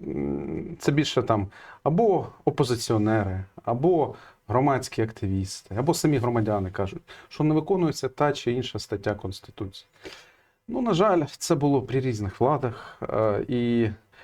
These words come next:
у нас більше робився акцент не на виконання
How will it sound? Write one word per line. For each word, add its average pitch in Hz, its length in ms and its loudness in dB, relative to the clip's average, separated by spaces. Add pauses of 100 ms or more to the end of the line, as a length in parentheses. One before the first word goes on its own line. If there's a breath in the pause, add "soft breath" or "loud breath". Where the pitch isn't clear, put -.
(280 loud breath)
у 113 60 -6
нас 143 400 0
більше 135 400 0
робився 120 500 0
акцент 120 760 -2
не 123 240 0
на 117 220 2
виконання 117 800 0